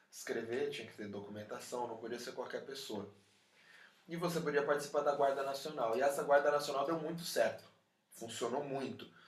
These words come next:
E aí foi dando certo, ela foi criando um nome e criou uma importância.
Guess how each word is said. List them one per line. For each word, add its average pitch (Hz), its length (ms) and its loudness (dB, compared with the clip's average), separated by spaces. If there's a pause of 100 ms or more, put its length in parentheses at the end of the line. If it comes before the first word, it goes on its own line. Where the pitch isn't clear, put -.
(260)
E 107 120 4
aí 120 140 6
foi 151 160 0
dando 147 200 2
certo, 139 220 4
ela 135 160 0
foi 143 140 -6
criando 131 300 0
um 143 40 -2
nome 139 280 2
e 151 60 -8
criou 151 260 2
uma 160 120 0
importância. 160 1000 0